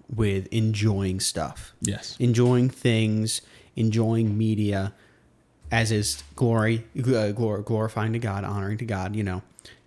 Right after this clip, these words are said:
Speaker 1: Obviously, there are some things that you shouldn't watch. There are some things you shouldn't do. That goes without saying. But there's nothing wrong with going to Disney once a year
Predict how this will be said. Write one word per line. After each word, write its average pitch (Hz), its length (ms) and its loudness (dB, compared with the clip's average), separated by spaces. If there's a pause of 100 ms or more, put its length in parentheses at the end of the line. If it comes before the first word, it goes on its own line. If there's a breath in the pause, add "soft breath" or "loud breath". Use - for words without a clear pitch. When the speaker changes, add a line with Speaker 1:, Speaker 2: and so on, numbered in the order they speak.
(340)
Speaker 1:
Obviously, 98 420 -4
there 101 160 0
are 101 60 0
some 113 220 2
things 104 300 -2
that - 120 -4
you 107 80 -2
shouldn't 104 340 0
watch. 95 480 -4 (140)
There 104 140 -4
are 98 40 -2
some 98 200 -4
things 98 200 -6
you 113 60 -4
shouldn't 104 300 -2
do. 98 180 -2
That 101 160 -4
goes 95 180 -6
without 95 280 -2
saying. - 160 -4 (920 loud breath)
But - 400 0 (240)
there's 165 240 0
nothing 214 300 0
wrong 139 320 2
with 110 400 0 (300)
going 151 260 2
to 139 80 2
Disney 117 380 0
once 107 320 -2
a - 20 -4
year 104 460 -2